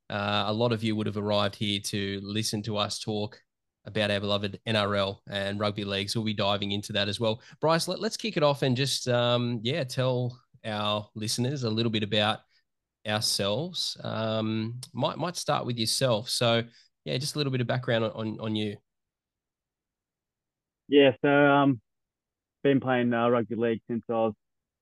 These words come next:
Speaker 2: four and a half years old. Growing up, um, played for my local team, Relin Jets. As I got older, uh, I was picked up by the, uh, West Tigers system, signed by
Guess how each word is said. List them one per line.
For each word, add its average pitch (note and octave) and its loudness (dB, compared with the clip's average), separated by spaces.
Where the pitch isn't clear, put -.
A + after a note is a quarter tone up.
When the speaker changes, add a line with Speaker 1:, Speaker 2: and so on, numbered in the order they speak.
Speaker 2:
four B2+ 4
and B2+ 2
a B2 2
half A#2+ 2
years A#2 2
old. B2 6
Growing A2 0
up, A2 -2
um, G#2+ 0
played A2 0
for A2 2
my G#2+ 0
local A2 0
team, A2+ -2
Relin A2 0
Jets. A2 4
As G#2 0
I A2+ 4
got G#2+ 4
older, A2+ 4
uh, G#2+ -4
I A2 4
was G#2+ -2
picked C3+ 0
up C#3 4
by C#3 4
the, C3 8
uh, A#2+ 2
West B2+ 2
Tigers B2+ 2
system, B2+ -2
signed A#2 2
by A2+ 4